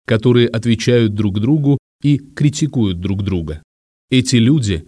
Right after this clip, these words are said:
как сказали о них Омар ибн аль-Хаттаб и Ахмад ибн Хамбаль, впавшие в разногласия относительно Писания,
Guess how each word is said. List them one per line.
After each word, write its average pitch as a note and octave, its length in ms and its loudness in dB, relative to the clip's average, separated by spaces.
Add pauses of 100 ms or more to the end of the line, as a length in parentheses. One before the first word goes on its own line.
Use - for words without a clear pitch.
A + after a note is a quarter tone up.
(180)
как C#3 180 0
сказали D3+ 500 2
о D3+ 120 2
них D#3 420 0
Омар D3 420 2
ибн B2+ 280 2
аль-Хаттаб C#3+ 640 -2 (360)
и D3+ 220 2
Ахмад D3+ 500 0
ибн C3+ 240 2
Хамбаль, F#2 540 -4 (640)
впавшие C#3+ 640 0
в B2 80 2
разногласия B2 800 2
относительно A2 800 -2
Писания, C3+ 760 0